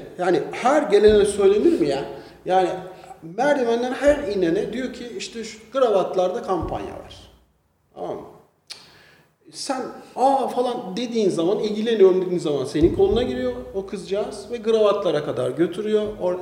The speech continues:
elinde bir tane işte telsiz var, oraya söylüyor vesaire, tekrar yerine geliyor. Tekrar aynı şekilde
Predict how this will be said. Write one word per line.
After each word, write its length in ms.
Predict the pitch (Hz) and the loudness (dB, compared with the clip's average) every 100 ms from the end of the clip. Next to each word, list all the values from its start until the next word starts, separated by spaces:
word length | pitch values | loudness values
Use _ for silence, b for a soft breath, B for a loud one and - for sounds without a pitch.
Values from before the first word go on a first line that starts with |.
| 175 | -2
elinde 280 | 175 175 165 | 2 2 2
bir 80 | 165 | 0
tane 220 | 175 160 | -4 -4
işte 260 | 156 160 147 | -6 -8 -4
telsiz 480 | 180 170 - 170 175 | -2 -4 -6 -6 -4
var, 160 | 175 - | -4 -6
oraya 180 | 165 165 | -6 -6
söylüyor 520 | - 185 165 160 160 | -2 0 2 0 0
vesaire, 400 | 175 170 208 - | -4 -2 -2 -2
tekrar 340 | 277 - 151 | -6 -2 -2
yerine 320 | 127 123 120 110 | 0 -4 -4 -6
geliyor. 360 | 104 147 262 - B B B | -6 -6 -8 -10 B B B
Tekrar 440 | 339 349 214 175 - | -2 0 2 2 2
aynı 220 | 240 196 | -2 -2
şekilde 420 | - 139 - 175 | -4 -8 -6 -8